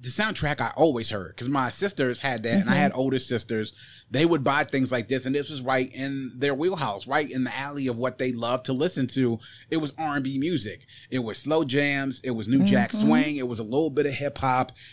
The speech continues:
Speaker 1: It was Babyface and L A Reid. It was the music that they liked to produce, bringing on producers and acts that definitely fit the type of music that they wanted to do. They worked really, I think, with these artists and the artists working with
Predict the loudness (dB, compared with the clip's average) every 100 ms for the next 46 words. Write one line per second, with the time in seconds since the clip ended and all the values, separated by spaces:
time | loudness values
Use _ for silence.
0 | -2 0 2 0 2 2 2 -2 -2 -2
1 | -8 -6 -6 -4 -4 -2 -2 -2 -2 0
2 | -2 2 2 2 -2 -2 0 2 2 0
3 | -4 0 0 0 0 0 0 -4 -10 -16
4 | -12 0 2 2 0 -2 0 0 0 0
5 | -2 -2 -2 -2 -4 -4 -2 -2 -2 -8
6 | -20 -18 -4 -2 -2 -2 -2 0 0 0
7 | -4 -2 0 0 0 -2 -4 -2 -2 -2
8 | -2 -2 -4 0 2 2 0 -10 -4 0
9 | 0 0 2 2 0 -6 -12 _ _ 2
10 | 2 4 0 -2 -6 -2 -2 -2 -2 -4
11 | -4 -12 -8 -6 -6 -4 -2 -2 -4 -8
12 | -10 -10 -6 -6 -6 -4 -2 -2 -2 -2
13 | -2 -2 -4 -2 -2